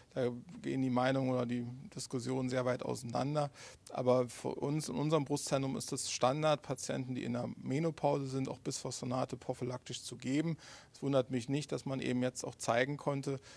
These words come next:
wenn die Bisphosphonate aus anderen Gründen gegeben wurde, wie zum Beispiel Osteoporose, dass sich das einfach positiv auf die Brustkrebsrate auswirkt. Warum soll das nicht andersrum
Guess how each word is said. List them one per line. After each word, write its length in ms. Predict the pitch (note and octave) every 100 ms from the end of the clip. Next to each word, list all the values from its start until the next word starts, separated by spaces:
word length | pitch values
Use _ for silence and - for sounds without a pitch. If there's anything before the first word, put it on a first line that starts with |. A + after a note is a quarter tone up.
| - -
wenn 140 | B2+
die 80 | C3
Bisphosphonate 920 | C3 - B2+ - C3 A#2+ A#2+ B2 B2+
aus 160 | - -
anderen 300 | B2 D3 D#3
Gründen 320 | - D3 C#3
gegeben 380 | C3+ C3 C3+ B2+
wurde, 260 | C3+ C3+
wie 100 | B2
zum 140 | C3 C3
Beispiel 240 | B2+ B2
Osteoporose, 760 | C3 - B2 - A#2 A#2 C3 C3+ - - -
dass 140 | - C3
sich 120 | C3
das 140 | C3
einfach 340 | - A#2+ - -
positiv 560 | - B2+ B2+ - C3
auf 180 | - B2+
die 160 | - B2+
Brustkrebsrate 1080 | - B2+ - - B2+ - - G#2+ - B2+ B2 - -
auswirkt. 720 | - C3 - B2+ B2 - - A2
Warum 400 | A#2+ B2+ B2+ A#2+
soll 140 | B2+
das 180 | B2+ -
nicht 240 | B2+ -
andersrum 580 | A#2+ B2+ - B2+ B2 B2+